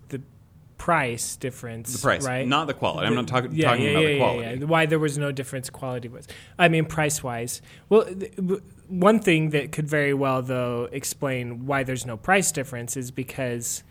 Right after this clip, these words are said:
Speaker 1: for bundled items, you expect to pay less.
Speaker 2: Right.
Speaker 1: But if it's higher quality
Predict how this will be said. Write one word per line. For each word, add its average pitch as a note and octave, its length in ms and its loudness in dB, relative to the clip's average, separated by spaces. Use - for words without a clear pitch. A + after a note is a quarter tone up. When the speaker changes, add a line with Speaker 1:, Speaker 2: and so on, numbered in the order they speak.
Speaker 1:
for E3 120 0
bundled F3+ 400 2
items, C#3 460 0
you C#3+ 80 -2
expect C3+ 380 -6
to C#3 60 -8
pay C3+ 200 -6
less. B2 640 -6
Speaker 2:
Right. F2 260 -6
Speaker 1:
But D#3+ 200 2
if D#3 120 -2
it's D#3 140 -6
higher F3+ 240 4
quality D#3+ 760 2